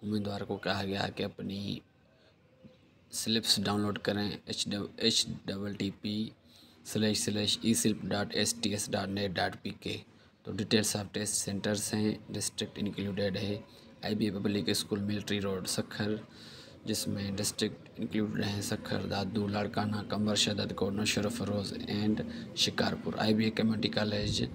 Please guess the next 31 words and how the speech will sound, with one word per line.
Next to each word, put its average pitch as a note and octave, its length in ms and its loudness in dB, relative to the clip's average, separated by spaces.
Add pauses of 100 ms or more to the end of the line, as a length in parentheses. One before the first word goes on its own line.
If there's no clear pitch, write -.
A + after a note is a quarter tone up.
(460)
old G#2+ 200 6
national G#2+ 500 6
highway G#2 400 0
खैरपुर, G#2 420 0 (180)
जिसमें - 360 2
खैरपुर G2+ 360 2
district - 420 0
शामिल G3 420 2
है। G3 160 0 (500)
आईबीए G#2+ 360 4
institute G2 460 0
of - 420 -8
इमर्जिंग G#2+ 520 4
technologies, G2+ 840 0 (760)
माल G#2 320 2
रोड G#2 200 2
खैरपुर, G2+ 420 2
जिसमें G#2 360 0
खैरपुर - 420 0
डिस्ट्रिक्ट - 480 -2
है। G#2 120 -2
आईबीए A2 380 2
पब्लिक G#2+ 500 2
स्कूल, G#2 320 -2
सर्किट G#2 480 0
हाउस A2 280 2
रोड, G2+ 260 0
जकमाबाद, G2 680 0
जकमाबाद G2+ 600 -2
और G#2 260 -4
कश्मीर A2 420 2